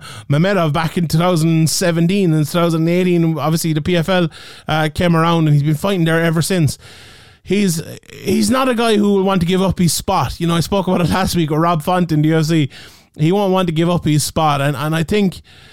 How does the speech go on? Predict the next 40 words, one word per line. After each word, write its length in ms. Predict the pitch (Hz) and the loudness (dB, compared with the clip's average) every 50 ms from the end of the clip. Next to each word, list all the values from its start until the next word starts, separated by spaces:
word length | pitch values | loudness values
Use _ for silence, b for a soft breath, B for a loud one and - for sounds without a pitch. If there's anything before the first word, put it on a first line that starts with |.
| B B B B _ | B B B B _
I 100 | - 175 | -2 0
think 140 | 208 226 220 | 0 0 0
a 60 | 185 | 0
loss 380 | 170 170 190 208 208 - - | 0 0 0 0 0 0 0
here 260 | 165 185 214 220 208 190 | 0 0 0 2 2 2
and 160 | 165 151 151 | 2 2 2
him 320 | 151 180 196 196 185 175 | 2 2 2 2 2 2
maybe 280 | 175 185 185 175 175 160 | 2 2 2 2 0 0
going 260 | 143 170 175 170 175 | 2 2 2 2 2
out 260 | 180 185 190 170 151 | 2 2 2 0 0
before 300 | - 156 - 185 185 180 | -2 -2 0 0 0 0
the 80 | 175 156 | 0 0
playoffs 440 | - 175 180 180 175 165 147 - - | 0 0 2 2 2 0 0 -2 -2
would 160 | 151 147 139 | -2 -2 0
be 140 | 160 165 156 | 0 0 2
a 60 | 151 | 0
big 340 | 143 - - 190 202 180 196 | 0 0 -2 -2 -2 0 0
issue 300 | 190 170 - - 165 156 | -2 0 0 0 0 0
for 240 | - 175 175 170 | 0 0 0 2
him 120 | 170 160 156 | 2 2 2
this 220 | 151 156 143 - | 2 0 0 0
year. 300 | 175 175 170 156 139 - B B B B B B B B | 0 0 2 2 0 -2 B B B B B B B B
So 140 | - - 170 | -4 -2 0
I 80 | 170 | 0
think 140 | 185 202 202 | 0 0 0
this 140 | 196 196 - | 0 -2 -2
is 80 | - | 0
a 60 | 170 151 | 0 0
massive 440 | 147 160 170 175 156 - 170 151 | 2 2 0 0 0 0 -2 -2
fight 260 | - 170 160 160 160 - | 0 0 0 0 0 0
for 200 | - 180 175 165 | 0 0 0 0
him. 60 | 139 | 0
And, 180 | 147 170 190 214 | 0 -2 0 0
you 60 | 208 | 0
know, 80 | 208 208 | 2 0
you 100 | 214 190 | 0 0
could 140 | 208 185 | -2 -4
say 120 | - 202 202 | -2 -2 0
the 80 | 196 | 0
same 320 | 185 - 208 208 214 196 | 0 0 0 2 2 0